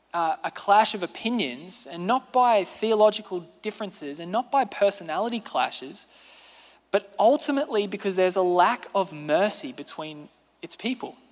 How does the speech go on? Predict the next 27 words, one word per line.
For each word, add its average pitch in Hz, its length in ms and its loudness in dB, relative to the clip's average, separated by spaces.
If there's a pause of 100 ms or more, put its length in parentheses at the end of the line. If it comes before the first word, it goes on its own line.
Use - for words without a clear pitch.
(440)
There's 180 140 -2
a 202 40 4
lack 233 260 4
of 185 120 -4
love. 180 560 -2
There's 180 220 2
a, 170 120 0 (200)
there's 180 140 -4
a 170 40 2
lovelessness 170 1040 0 (920)
in 190 160 -2
these 175 180 -2
people's 170 320 -2
hearts. - 580 0 (1160)
And 185 180 4
this 262 160 4
is 269 120 2
why 214 360 6
Paul 208 240 4
says, 190 400 0
he 185 80 -6
says, 185 300 0
you 202 60 -2
know, 175 100 0
"The 170 100 -4
greatest 208 500 2
of, 175 220 -6